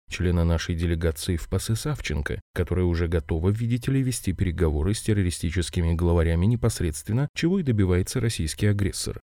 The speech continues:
По данным «Коммерсанта», один из депутатов радикальной партии Олега Лешко вообще считает, возможно, отражая мнение своей партии в целом, что с момента возвращения Савченко началась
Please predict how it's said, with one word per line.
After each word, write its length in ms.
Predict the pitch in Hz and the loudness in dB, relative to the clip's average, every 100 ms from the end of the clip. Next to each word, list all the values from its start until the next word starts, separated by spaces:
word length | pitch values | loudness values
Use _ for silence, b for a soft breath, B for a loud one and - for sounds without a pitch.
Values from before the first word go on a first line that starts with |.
| - | -6
По 100 | - | -2
данным 340 | 95 92 92 95 | 2 2 2 2
«Коммерсанта», 640 | 110 113 147 165 113 87 | 2 0 0 0 0 0
один 300 | 82 85 85 | 2 2 2
из 100 | 80 | 0
депутатов 560 | - 87 80 78 80 | -2 -2 -2 -2 -4
радикальной 560 | - 87 90 87 82 80 | -2 0 0 0 2 0
партии 360 | 95 85 - 92 | 0 -2 0 0
Олега 300 | 87 85 90 | 2 2 0
Лешко 380 | 85 - 85 | 0 -2 -2
вообще 380 | 85 87 - 67 | -2 -2 -4 -6
считает, 560 | - 110 - 131 127 - | -2 -2 0 -2 -4 -6
возможно, 480 | 104 107 110 101 107 | 2 4 4 4 2
отражая 420 | 101 101 95 95 | 2 2 2 4
мнение 320 | 92 92 90 | 4 4 2
своей 220 | 85 90 | 0 0
партии 400 | 85 87 85 92 | 0 -2 -4 -4
в 80 | 87 | -6
целом, 420 | - 92 85 82 80 - | -2 0 2 0 -2 -6
что 180 | - | -4
с 80 | 120 | -2
момента 380 | 135 151 175 147 | 0 0 0 0
возвращения 580 | 127 110 104 - 95 90 | 0 0 0 0 0 0
Савченко 560 | - 82 - 117 120 | 0 -2 -2 -4 0
началась 460 | 127 107 95 92 - | -2 0 0 0 -2